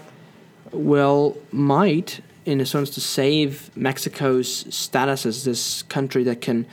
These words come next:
that with this cheap labor that can sort of pump out these sort of, these goods and, and, you know, g-, uh, parts, he might have to come to a, get, uh, have a, come to an agreement with Trump on this wall, because Trump has said he's gonna put in a cross,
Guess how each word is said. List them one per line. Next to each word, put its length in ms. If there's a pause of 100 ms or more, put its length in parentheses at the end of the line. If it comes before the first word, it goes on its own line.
(160)
that 140
with 120
this 160
cheap 320
labor 300
that 140
can 100
sort 120
of 120
pump 280
out 160
these 220
sort 180
of, 160
these 180
goods 500
and, 220
and, 260
you 60
know, 160 (100)
g-, 80 (180)
uh, 80
parts, 580 (1000)
he 200
might 180
have 140
to 100
come 200
to 240
a, 60
get, 340
uh, 340
have 540
a, 180
come 220
to 140
an 40
agreement 260
with 100
Trump 200
on 100
this 200
wall, 240
because 320
Trump 260
has 240
said 140
he's 120
gonna 160
put 180
in 120
a 60
cross, 340